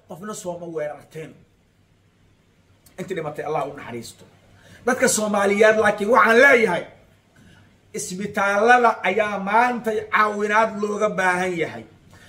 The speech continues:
Isbitaallada ayaa maantay caawinaad looga baahan yahay. Isbitaallada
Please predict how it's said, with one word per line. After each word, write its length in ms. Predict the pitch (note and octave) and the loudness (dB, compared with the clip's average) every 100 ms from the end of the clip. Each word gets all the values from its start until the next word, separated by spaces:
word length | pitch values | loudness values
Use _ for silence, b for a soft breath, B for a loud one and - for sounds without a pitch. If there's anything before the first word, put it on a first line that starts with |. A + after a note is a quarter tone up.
| b | b
Isbitaallada 880 | G3+ - F#3 G#3+ A3 G#3 A3 B3 A#3 A3 | -6 -6 -4 -2 0 2 4 4 4 2
ayaa 300 | G#3+ A3 G3+ | 4 4 4
maantay 400 | F#3+ G#3+ G#3 G3+ | 0 -2 -2 -6
caawinaad 720 | F3+ - F#3+ F#3+ G3 G3 G#3+ G3+ | -4 -2 0 0 -2 0 0 -2
looga 320 | G3+ G3 G#3 | -6 0 2
baahan 500 | G#3 G3 G3 G3 G#3+ G#3+ | 4 4 2 2 0 0
yahay. 300 | F#3+ D#3+ C#3 - b b b | 0 0 -4 -14 b b b
Isbitaallada 800 | - - F#3+ G3+ G3 G3+ G#3+ A#3 | -14 -10 -8 -6 -4 -2 0 2